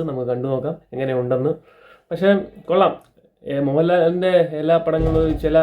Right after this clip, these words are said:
സത്യനന്ദിക്കാട് പടങ്ങളിലെല്ലാം ഒരു വാല് ഉണ്ടായിരിക്കും. അതേപോലെ തന്നെ അമൽ ഡേവിസ് ഉണ്ട്. അമൽ ഡേവിസിൻ്റെ ചില ആക്ഷൻ നമുക്ക് കൂടുതൽ ഇഷ്ടപ്പെടുന്നതാണ്. അപ്പോൾ അതും കൂടെ ചേരുമ്പോൾ മോഹൻലാലിൻ്റെ ചെ-, എല്ലാ ചിരികളൊക്കെ ഉണ്ട്, നമ്മുടെ ആക്ഷൻ മോഹം വെച്ചുള്ള ആക്ഷൻസ് ഒക്കെ ഉണ്ട്. നമുക്കത് കണ്ടു നോക്കാം എങ്ങനെയുണ്ടെന്ന്. ആ,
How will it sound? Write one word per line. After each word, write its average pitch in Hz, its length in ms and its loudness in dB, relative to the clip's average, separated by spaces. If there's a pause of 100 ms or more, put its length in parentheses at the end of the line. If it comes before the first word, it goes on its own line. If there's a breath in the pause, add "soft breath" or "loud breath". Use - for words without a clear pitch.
(120)
സത്യനന്ദിക്കാട് 151 500 -4
പടങ്ങളിലെല്ലാം 147 520 -2
ഒരു 143 160 -4
വാല് 143 280 0 (120)
ഉണ്ടായിരിക്കും. 117 380 -8 (580 soft breath)
അതേപോലെ 135 320 0
തന്നെ 147 160 2
അമൽ 139 220 -2
ഡേവിസ് 156 240 2
ഉണ്ട്. 139 120 -2 (140)
അമൽ 127 180 -2
ഡേവിസിൻ്റെ 143 680 0 (460)
ചില 143 100 -6 (140)
ആക്ഷൻ 143 220 -6 (100)
നമുക്ക് 143 260 0 (260)
കൂടുതൽ 143 240 -4
ഇഷ്ടപ്പെടുന്നതാണ്. 139 680 -4
അപ്പോൾ 123 140 -6
അതും 131 160 -6
കൂടെ 135 180 -4
ചേരുമ്പോൾ 147 340 -2 (420 loud breath)
മോഹൻലാലിൻ്റെ 156 600 4
ചെ-, 156 120 -2
എല്ലാ 165 200 2
ചിരികളൊക്കെ 156 440 0
ഉണ്ട്, 123 160 -2
നമ്മുടെ 131 180 -2 (100)
ആക്ഷൻ 135 260 -6 (140)
മോഹം 139 300 -2
വെച്ചുള്ള 143 320 -2
ആക്ഷൻസ് 139 280 -8
ഒക്കെ 135 180 -4
ഉണ്ട്. 135 160 -6
നമുക്കത് 147 300 -2
കണ്ടു 135 220 0
നോക്കാം 151 240 2
എങ്ങനെയുണ്ടെന്ന്. 135 480 -4 (720 soft breath)
ആ, - 20 -2